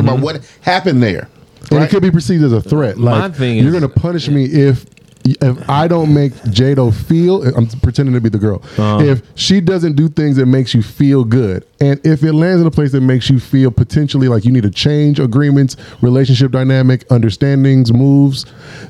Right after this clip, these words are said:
Speaker 3: then you're gonna move whether it was a talked about thing, an agreement or not,
Speaker 2: Mm-hmm.
Speaker 3: or whatever." And that could put me in a place of perpetual,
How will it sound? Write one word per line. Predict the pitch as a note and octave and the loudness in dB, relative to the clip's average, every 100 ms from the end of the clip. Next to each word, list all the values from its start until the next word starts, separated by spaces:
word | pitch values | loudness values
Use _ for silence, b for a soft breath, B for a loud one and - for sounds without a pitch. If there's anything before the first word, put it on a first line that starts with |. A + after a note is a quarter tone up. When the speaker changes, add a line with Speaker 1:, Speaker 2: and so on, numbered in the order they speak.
| - | 0
Speaker 3:
then | C#3 C3+ B2+ | 2 2 2
you're | A2 C3+ E3+ | 2 2 2
gonna | E3 D3 | 0 2
move | C3+ F3 E3 C3+ | 2 2 2 0
whether | B2 D3 D3 C#3 B2 b b | 2 2 2 0 -2 b b
it | - | 0
was | C#3 A2+ | 2 0
a | |
talked | - E3+ G3 | 0 -2 -2
about | F3 E3 E3+ | -4 -4 -4
thing, | D#3 D3+ D3 C#3+ - | 0 2 2 2 0
an | A2 | 0
agreement | G2 A#2+ E3 E3+ E3 | 0 0 2 0 0
or | D#3 | 2
not, | C#3 C3+ B2+ | 2 0 -2
Speaker 2:
Mm-hmm. | G2 F2 - - | -2 -6 -8 -4
Speaker 3:
or | C#3+ | 0
whatever." | D3 E3+ C3+ A#2 B B - | 2 2 0 0 B B -2
And | B2+ A2+ A#2 | 0 2 0
that | F#3+ - | -2 -4
could | D#3 | -2
put | D#3 C3 | 0 0
me | B2+ B2+ | 0 0
in | |
a | A#2 | -2
place | - A2+ A2 | -2 -2 -2
of | G#2+ - | -4 -2
perpetual, | - G#2+ - C#3+ C#3+ B2+ A#2+ | -4 0 0 0 0 0 -2